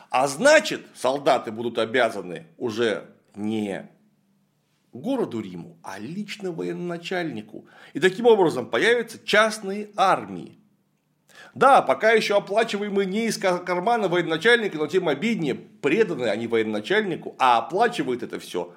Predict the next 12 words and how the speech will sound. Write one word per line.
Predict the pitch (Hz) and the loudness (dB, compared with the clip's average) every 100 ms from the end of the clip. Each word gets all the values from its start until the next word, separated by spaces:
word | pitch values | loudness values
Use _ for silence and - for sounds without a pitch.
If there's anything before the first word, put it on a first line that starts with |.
| _ | _
Рим. | 175 175 165 160 - _ _ _ _ _ _ _ _ _ _ _ _ _ _ _ _ _ _ _ _ _ _ _ _ _ | -2 0 -2 -4 -8 _ _ _ _ _ _ _ _ _ _ _ _ _ _ _ _ _ _ _ _ _ _ _ _ _
С | 160 | -4
одной | 165 123 | -2 -4
стороны, | 110 139 226 | -4 -2 0
с | |
другой | 190 190 147 | 0 0 0
стороны, | 135 165 180 | 0 -2 0
никто | 190 - | -2 -2
не | 147 160 | -2 0
мог | 196 196 - _ _ | 0 -2 -12 _ _
отказать, | 135 - 214 220 226 127 - _ _ - | -8 -4 -4 2 2 0 -6 _ _ -2
э, | 110 98 117 | 0 0 -2